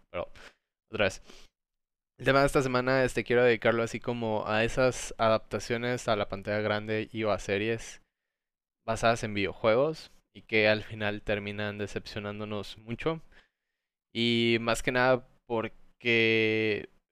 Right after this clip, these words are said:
yo recuerdo que la primera película que vi de algo basado de un videojuego,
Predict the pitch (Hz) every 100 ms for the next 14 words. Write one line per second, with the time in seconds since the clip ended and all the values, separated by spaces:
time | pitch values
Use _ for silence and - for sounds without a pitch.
0 | _ - 131 143 - 127 143 156 160 -
1 | 143 135 135 120 120 117 127 - 117 107
2 | 123 127 123 - 113 107 113 117 117 -
3 | _ 110 104 104 - 123 120 117 104 117
4 | 113 113 110 117 98 - 107 131 165